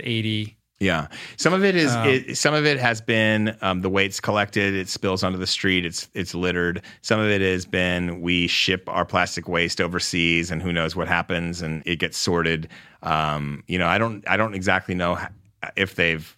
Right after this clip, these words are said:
Speaker 2: if they looked at exactly how that happens. They've just quantified how
Speaker 1: Mm.
Speaker 2: much does.
Speaker 1: And what is the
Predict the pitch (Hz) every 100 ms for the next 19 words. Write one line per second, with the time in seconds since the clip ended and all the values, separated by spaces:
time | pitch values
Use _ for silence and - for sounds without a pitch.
0 | - 90 87 87 85 80 73 82 80 -
1 | 73 - 78 80 95 92 92 92 - 101
2 | 98 82 76 76 - - - - 73 71
3 | - 67 64 69 69 67 - - 69 65
4 | 58 - 123 123 135 175 165 120 139 131
5 | 127 123